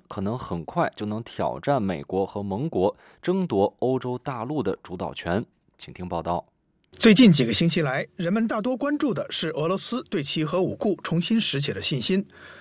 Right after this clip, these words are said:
Speaker 2: 俄罗斯总统普京夸口说，俄罗斯有四个新的投放系统，设计目的是让美国的防御系统毫无作用。美国欧洲司令部司令陆军上将柯蒂斯·斯卡帕洛蒂周四在华盛顿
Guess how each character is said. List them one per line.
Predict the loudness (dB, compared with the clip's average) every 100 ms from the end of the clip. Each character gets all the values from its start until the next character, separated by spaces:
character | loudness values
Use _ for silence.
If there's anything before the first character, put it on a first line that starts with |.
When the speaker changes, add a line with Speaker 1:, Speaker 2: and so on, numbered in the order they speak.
| -20 -16 -2
Speaker 2:
俄 | 0
罗 | 2
斯 | 2
总 | 2
统 | 2 0
普 | 0 0
京 | 2 0
夸 | 0
口 | -2 -2
说， | 0 0 -2 -14 -20 -20 -8 0
俄 | 2
罗 |
斯 | 2 0 0
有 | 0
四 | 0 0 0
个 | 0
新 | -2 0 2
的 | 2
投 | 0 -2
放 | 0 0
系 | 0
统， | -2 -4 -10 _ -18 -2
设 | 2
计 | 6
目 | 6 6
的 | 2
是 | 0 2
让 | 2
美 | 2 0
国 | 2
的 | 2
防 | 2 2
御 | 4
系 | 4 2
统 | -2 -4
毫 | -4 0
无 | 2 2
作 | 2
用。 | 2 -4 -14 _ -20 -6
美 | 0 2
国 | 4
欧 | 4 4
洲 | 4 2
司 | 2
令 | 2
部 | 2 2
司 | 2
令 | 2 0 -2
陆 | 2 4
军 | 4 4
上 | 4
将 | 4 2 2
柯 | 0
蒂 | 2
斯· | 0 -2 -4
斯 | -4
卡 | -2 -4
帕 | -2 2
洛 | 2
蒂 | 2 -2 -4 0
周 | 0
四 | 2 -2
在 | -2 -2 -2
华 | -2 0
盛 | 2
顿 | 2